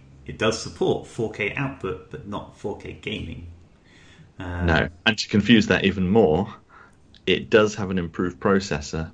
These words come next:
Speaker 2: but that's so that you can get high dynamic range in some supported games on a four K screen. So if you have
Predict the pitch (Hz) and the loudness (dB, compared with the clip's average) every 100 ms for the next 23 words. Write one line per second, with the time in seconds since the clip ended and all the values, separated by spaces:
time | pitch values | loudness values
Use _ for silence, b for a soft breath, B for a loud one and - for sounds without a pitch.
0 | _ - 85 87 - 92 80 - - 78 | _ -4 -2 -4 0 0 2 -2 -4 -2
1 | 76 - 87 80 76 78 82 80 - 85 | -2 0 0 2 2 2 0 -4 -2 0
2 | 82 80 90 - - 82 76 85 78 76 | 0 -2 -6 -6 -2 -2 0 0 0 -4
3 | - 78 - 78 82 78 76 76 - 85 | -12 -16 -14 -2 2 2 2 -4 -6 -2
4 | 78 - 78 76 69 73 - 78 - - | -2 0 0 2 -2 -2 4 4 4 -4
5 | - B B B B - 226 82 - 139 | -10 B B B B 2 2 2 0 -2
6 | 87 82 | -2 -4